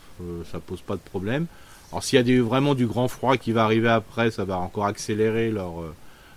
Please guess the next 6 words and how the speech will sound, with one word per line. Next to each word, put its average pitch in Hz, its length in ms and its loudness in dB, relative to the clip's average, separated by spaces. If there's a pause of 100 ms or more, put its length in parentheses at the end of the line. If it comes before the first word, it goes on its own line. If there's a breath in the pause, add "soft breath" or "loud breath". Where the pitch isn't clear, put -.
(120)
leur 104 80 -2
mortalité. 107 720 0 (800 soft breath)
Et, 113 280 4
ou 117 140 4
sinon, 151 680 2
euh, 117 260 4